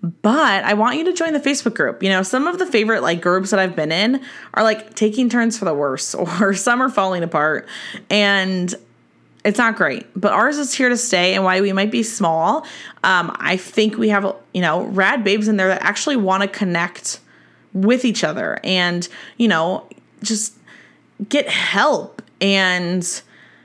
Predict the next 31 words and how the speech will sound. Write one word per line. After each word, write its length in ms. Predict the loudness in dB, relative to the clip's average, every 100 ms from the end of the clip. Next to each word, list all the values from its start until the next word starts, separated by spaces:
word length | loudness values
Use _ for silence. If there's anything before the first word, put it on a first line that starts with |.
| _
share 340 | -4 2 2 2
experience 1000 | -2 -4 0 2 2 2 0 -4 -8 -6
and 640 | 0 2 2 2 0 -2 -4
get, 220 | -2 0 2
like, 260 | 0 -2 -2
a 60 | 2
market 380 | 2 2 0 2
research 420 | 2 0 -2 0
type 240 | -2 0
thing 380 | 0 0 0 -2
or 260 | 0 -2 -4 -14 -2
whatever. 320 | 2 2 2
And 160 | 0 0
there's 160 | 2
no 160 | 2 2
sales. 440 | 2 2 2 0 0
I 60 |
don't 140 | 2 2
allow 140 | 2
people 240 | 2 0 0
to 60 |
sell 260 | 0 0 0
things. 440 | -2 -2 -2 -6 -12 -20 -4
Um, 500 | 0 0 0 -4 -8 _ -20 -2
I 260 | 2 4 4
will, 180 | 2
of 120 | 0 0
course, 320 | 2 2 -2 -12
post 520 | 0 2 2 -2 -6 -2
if 120 | 0
it 200 | 0